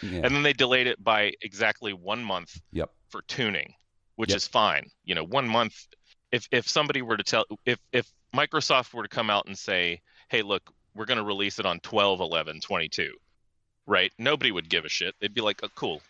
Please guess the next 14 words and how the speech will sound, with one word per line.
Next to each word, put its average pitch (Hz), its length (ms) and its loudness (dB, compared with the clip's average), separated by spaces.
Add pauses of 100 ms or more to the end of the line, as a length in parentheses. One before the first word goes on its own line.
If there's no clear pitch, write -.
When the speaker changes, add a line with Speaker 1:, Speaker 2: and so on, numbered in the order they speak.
(180)
Speaker 2:
that's 98 180 -2
fine." 76 320 -2 (180)
Speaker 1:
Right. 87 220 -2 (380)
Speaker 2:
But 98 160 4 (1040)
Speaker 1:
Yeah, 110 180 2
now 117 260 0
it's 113 80 -4
Speaker 2:
it's - 60 -6
Speaker 1:
just, 98 260 0
Speaker 2:
just, 95 120 0
I 110 40 6
Speaker 1:
uh, 104 60 2
Speaker 2:
don't 87 100 -4
know. 73 120 -10